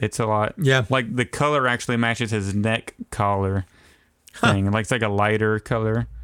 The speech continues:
Speaker 1: and it, it actually looks a lot better. Hmm. I'm glad I did a little deep dive here.
Speaker 2: There we go. Live deep dives. That's
Speaker 1: Yeah.
Speaker 2: what we're doing. A live dive.
Speaker 1: Live dive.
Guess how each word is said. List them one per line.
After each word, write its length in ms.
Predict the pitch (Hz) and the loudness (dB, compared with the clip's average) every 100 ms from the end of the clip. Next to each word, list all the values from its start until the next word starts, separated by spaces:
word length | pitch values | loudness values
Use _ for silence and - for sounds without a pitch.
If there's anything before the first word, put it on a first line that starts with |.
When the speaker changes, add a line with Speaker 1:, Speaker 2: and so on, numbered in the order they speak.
| - - - - - | -18 -18 -18 -12 -2
Speaker 1:
and 160 | 110 | 0
it, 80 | 104 127 | 0 0
it 140 | 120 110 | -2 -2
actually 240 | 110 104 | -2 -2
looks 140 | 101 - | -2 -2
a 60 | 107 | -2
lot 220 | 98 - | -2 -2
better. 360 | 104 98 101 - _ _ - _ _ _ - - - _ - - - - - | -2 0 -2 -6 _ _ -20 _ _ _ -20 -20 -20 _ -20 -20 -20 -10 0
Hmm. 120 | 120 - | 0 0
I'm 140 | - 113 | -4 0
glad 240 | 117 117 | 0 0
I 40 | |
did 160 | 110 110 | -2 -2
a 40 | |
little 180 | 107 101 | 0 0
deep 220 | 101 104 | 0 -2
dive 260 | - 101 101 | -2 -4 -4
here. 260 | 104 107 110 _ _ _ _ _ - | -2 -4 -6 _ _ _ _ _ -6
Speaker 2:
There 140 | 139 135 | -2 0
we 120 | 147 | 0
go. 160 | 190 | 2
Live 400 | 147 151 175 202 | 4 4 6 4
deep 220 | 151 165 113 | 2 0 2
dives. 480 | 127 110 107 101 | 0 2 0 0
That's 120 | 156 147 | 2 2
Speaker 1:
Yeah. 60 | |
Speaker 2:
what 60 | 143 | 2
we're 60 | 151 | 2
doing. 400 | 135 113 107 117 _ - - - - - - | 0 0 -2 -6 _ -20 -20 -20 -20 -10 -2
A 80 | |
live 280 | 139 151 143 | 2 4 4
dive. 460 | 120 110 104 95 - - - - - | 2 0 -2 -4 -8 -20 -20 -20 -4
Speaker 1:
Live 480 | 120 107 117 120 101 | 0 2 2 0 -2
dive. 460 | 110 104 101 98 | 0 0 0 -2